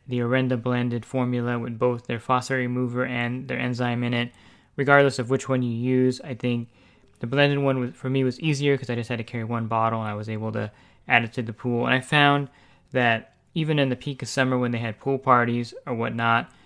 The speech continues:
with the enzyme and phosphates, the pool stayed algae free, even when the pool zeroed out. So it's actually a really good way to enhance the chlorine. It's just a little more, um,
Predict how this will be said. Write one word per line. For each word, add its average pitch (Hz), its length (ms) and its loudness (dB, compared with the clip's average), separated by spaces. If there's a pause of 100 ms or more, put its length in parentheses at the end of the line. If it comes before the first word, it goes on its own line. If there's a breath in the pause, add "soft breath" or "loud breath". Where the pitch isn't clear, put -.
(280 soft breath)
with 151 160 0
the 143 140 0
enzyme 139 340 2
and 117 140 -4
phosphates, 117 720 0
the - 120 -20
pool 123 200 -4
stayed 110 260 -4
algae 120 380 0
free, 117 560 -2 (420 soft breath)
even 143 220 -2
when 135 120 4
the 127 40 -2
pool 127 240 -4
zeroed 120 320 0
out. 110 380 0
So 143 100 -2
it's 139 140 -6
actually 156 420 -2
a 131 60 -2
really 143 320 2
good 120 420 2 (400 soft breath)
way 120 280 2
to 120 180 -4
enhance 113 340 -2
the - 80 -12
chlorine. 113 580 -2 (320 soft breath)
It's 127 160 -6
just 139 200 -2
a 135 60 -6
little 127 200 2
more, 120 480 0 (180)
um, 104 400 -6